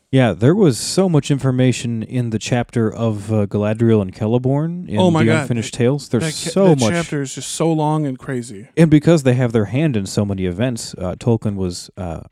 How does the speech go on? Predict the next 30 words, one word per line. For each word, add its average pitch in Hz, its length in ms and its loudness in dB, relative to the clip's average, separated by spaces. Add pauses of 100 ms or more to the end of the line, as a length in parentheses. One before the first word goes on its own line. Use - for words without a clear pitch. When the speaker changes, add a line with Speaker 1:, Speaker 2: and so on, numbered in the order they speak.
Speaker 1:
retconning 107 460 -2
them 101 140 -4
into 95 120 -6
so 113 160 -4
many 101 200 -4
events. 117 340 -4
There's 120 240 0
so 123 140 4
much - 480 -6 (160)
information 139 840 -2
about 107 420 -2 (260)
other 120 300 2
events 110 460 -4 (100)
in 123 140 -2
that 104 200 -4
chapter - 360 -4
that 120 80 2
you 147 100 0
wouldn't 131 240 0
expect - 320 -10
to 120 60 -12
be 175 120 -4
there. 117 140 -2
I 131 60 -2
found 107 220 -6
a 98 40 -4
whole 110 140 -4
bunch 202 220 -4
of 135 100 -4
information 90 600 -10